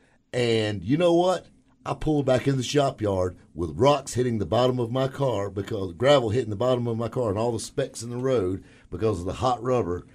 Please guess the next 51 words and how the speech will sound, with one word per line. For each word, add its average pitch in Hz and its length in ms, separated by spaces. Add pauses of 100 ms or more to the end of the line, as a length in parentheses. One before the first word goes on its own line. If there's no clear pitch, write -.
(400)
And 92 100
I 101 120
got 117 160
out 117 180
of 110 80
the - 40
car, 120 220 (120)
I 95 80
shut 113 240
the 92 60
door 101 200
and 95 100
said, 87 300 (140)
"If 80 100
they 85 120
ever 95 200
made 95 320
one 95 240
damn 95 240
amazing 87 420
car, 76 340 (100)
this 73 180
one's 69 180
it." 64 220 (320)
<laughs> 339 80 (380)
The 95 320
end. - 180 (280)
It's 95 120
the 139 120
best. 110 180 (160)
I 156 80
said, 160 140
"It's - 100
the 123 80
best 113 220
damn 110 180
car 101 160
in 95 60
the 92 80
yard. 73 220
I'm 98 140
done." 71 240 (760)
Period. - 440
That 147 220
car 123 380 (200)
<laughs> - 160 (140)
is 107 240
magical. 82 720 (520)
I 73 100
love 92 320
it. 71 80